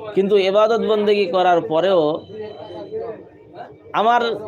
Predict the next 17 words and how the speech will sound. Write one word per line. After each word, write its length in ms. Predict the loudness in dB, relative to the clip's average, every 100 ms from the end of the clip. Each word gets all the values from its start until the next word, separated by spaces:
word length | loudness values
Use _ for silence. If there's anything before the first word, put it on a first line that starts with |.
| -12 -8 0
দ্বারা 240 | 2 2
কোনো, 360 | 2 0 0 0
আমার 320 | -2 0 0
দ্বারা 200 | 2 2
সব 280 | 2 0 0
রকমের 380 | 0 0 0 2
গুনার 300 | 2 2 2
কাজ 240 | 2 0
হয়, 200 | 0 -2 -2 -8 -12 -14 -20 -16 -10 -4
গুনার 280 | 0 2 2
কাজ 200 | 0 -2
করতে 240 | -6 -2
ভালো 220 | -2 0
লাগে, 240 | 0 0 0
মিথ্যা 320 | -2 -4 -2
কথা 200 | 0 0
বলি, 300 | 0 0 -2